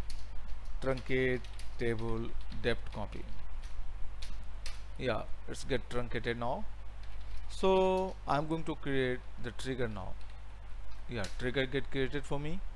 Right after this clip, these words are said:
and this is the date table we are having, like, department. What I'm going to do, I'm just going to delete the department number forty,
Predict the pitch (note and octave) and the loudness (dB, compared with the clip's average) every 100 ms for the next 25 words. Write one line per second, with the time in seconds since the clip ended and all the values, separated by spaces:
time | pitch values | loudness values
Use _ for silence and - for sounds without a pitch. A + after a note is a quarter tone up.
0 | - - - - - - E3 D3+ A3 - | -4 -4 -6 -2 2 4 2 2 0 2
1 | A3 D3 B2+ C#3 - D#3+ D#3 D3 B2 G#2+ | 2 2 2 0 0 2 4 2 0 -2
2 | G#2 G#2 G2+ - - - - - A#2 A#2+ | 0 0 -2 0 0 0 -4 -4 0 2
3 | A#2 A2+ - A2 G#2+ - G#2+ - - - | 2 6 6 6 4 2 0 0 0 0
4 | - - - - - - - - - - | 4 6 6 4 2 2 2 2 2 2
5 | - - - - - - - - - - | 0 0 0 0 0 0 -2 -2 0 0
6 | - - - - - - - - - - | -2 -2 0 2 4 2 0 -2 -2 -2
7 | - - D3 E3+ F#3 F3+ F3 G3 D#3+ C3 | 2 4 4 4 4 2 2 4 4 4
8 | C3+ - C3 C#3 D#3 D3+ D#3+ D#3+ C#3+ C3 | 4 4 4 2 2 2 2 2 0 2
9 | C#3+ C#3+ C3 B2+ B2 A#2+ C3 B2+ B2+ - | 4 4 4 2 2 2 2 2 2 2
10 | B2+ A#2 - | 0 2 2